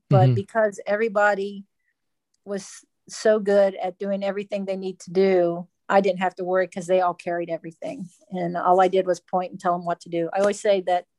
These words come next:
Speaker 1: my job is telling people what to do and everybody else does all the work. And, uh,
Speaker 2: <laughs>
Speaker 1: so I feel I have the easy job. And, uh,
Speaker 2: In some ways, yeah, when you surround your, when you're surrounded by people that are just as devoted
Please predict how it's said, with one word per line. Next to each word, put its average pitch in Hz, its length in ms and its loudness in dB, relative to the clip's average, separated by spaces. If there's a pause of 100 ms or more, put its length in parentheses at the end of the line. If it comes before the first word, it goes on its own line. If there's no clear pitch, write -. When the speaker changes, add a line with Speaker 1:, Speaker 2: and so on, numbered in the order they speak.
(380)
Speaker 1:
my 208 160 2
job 196 320 -2
is 185 120 -14
telling 190 260 -10
people 185 260 -12
what 175 200 -4
to 190 100 -18
do 180 240 0
and 175 100 -6
everybody 175 440 -4
else 175 180 -4
does 165 160 -10
all 165 140 -2
the 165 80 -10
work. 170 340 -6 (220)
And, 180 500 4 (100)
uh, 170 100 -4 (120)
Speaker 2:
<laughs> - 60 -6 (1600)
Speaker 1:
so 202 80 10
I 202 100 8
feel 220 200 2
I 202 100 2
have 190 180 -6
the 180 100 -16
easy 185 300 -8
job. 170 420 -6 (720)
And, 170 240 -14
uh, - 180 -12 (340)
Speaker 2:
In 139 100 0
some 165 260 0
ways, 127 220 2
yeah, 160 120 2
when 131 160 4
you 120 60 0
surround 143 360 0
your, 135 200 -2
when 131 360 -6
you're 123 100 0
surrounded 131 460 0
by 113 140 -6
people 120 500 -2
that 107 420 -4 (220)
are 117 120 0
just 117 340 -6
as 117 100 -10
devoted 110 680 -2